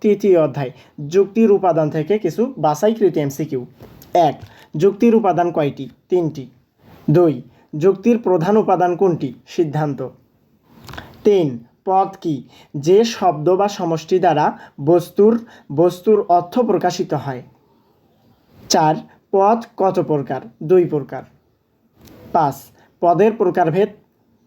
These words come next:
কোন, পদের প্রকারভেদ কেন কোনটি? সাধারণ ও বিশেষ, সাধারণ ও বিশেষ, সাধারণ ও বিশেষ। ছয়, প্রস্তাবনা কত প্রকার?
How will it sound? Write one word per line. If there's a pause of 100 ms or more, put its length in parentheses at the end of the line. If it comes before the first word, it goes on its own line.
কোন, (880)
পদের
প্রকারভেদ (360)
কেন (480)
কোনটি? (420)
সাধারণ (360)
ও (140)
বিশেষ, (520)
সাধারণ (360)
ও (360)
বিশেষ, (500)
সাধারণ
ও
বিশেষ। (880)
ছয়, (360)
প্রস্তাবনা
কত
প্রকার?